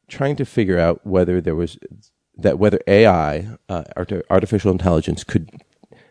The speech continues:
uh, determine based on photos whether someone was gay or straight. So they, uh, went to a dating website, and based on how people self-identified as being gay or straight,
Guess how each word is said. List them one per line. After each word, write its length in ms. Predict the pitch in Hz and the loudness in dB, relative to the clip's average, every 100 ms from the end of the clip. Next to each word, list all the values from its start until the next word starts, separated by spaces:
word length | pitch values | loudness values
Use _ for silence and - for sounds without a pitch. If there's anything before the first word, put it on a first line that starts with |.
| _ - | _ -2
uh, 220 | 82 80 - _ _ _ _ _ _ _ - _ _ _ | 0 0 -4 _ _ _ _ _ _ _ -20 _ _ _
determine 680 | 107 - 143 143 95 73 95 _ _ _ | -6 -2 0 2 2 -2 -12 _ _ _
based 240 | 107 101 95 | 4 4 2
on 100 | 87 | -2
photos 640 | - 139 123 76 73 90 | 2 4 6 4 2 -4
whether 500 | - 92 87 90 - | -4 -4 0 -2 -4
someone 320 | - 90 87 | -8 -6 -6
was 160 | 80 - | -8 -6
gay 160 | 71 | -8
or 80 | 65 | -8
straight. 480 | 73 - 95 - _ _ _ - _ _ | -8 -6 -6 -6 _ _ _ -20 _ _
So 440 | - - 98 95 85 _ | -4 4 6 6 4 _
they, 480 | 95 92 98 95 92 - - | -6 0 2 2 -2 -6 -4
uh, 180 | 82 | -2
went 240 | 85 95 78 | 0 -2 -4
to 300 | - 98 85 - | -4 -2 -2 -2
a 300 | 82 78 78 - - | -2 -2 -2 -6 -8
dating 340 | - 107 120 101 | 2 2 2 0
website, 540 | 80 78 - - - _ | -2 -4 -10 -8 -10 _
and 380 | - 76 78 - _ - 80 | -10 -8 -8 -12 _ -16 0
based 320 | 92 90 - - - | 4 4 2 -8 0
on 340 | 82 80 76 | 2 2 0
how 180 | 76 85 | 0 2
people 460 | - 90 87 85 - | 2 2 2 2 2
self-identified 1080 | - 82 - - 87 87 82 - 69 73 - | 2 0 0 0 2 2 2 -2 0 -2 -2
as 400 | 80 69 78 - | -4 -4 -8 -14
being 320 | - 85 78 | -12 -8 -6
gay 200 | - 67 | -2 0
or 100 | 71 | 0
straight, 500 | - - 60 76 | -2 -2 0 0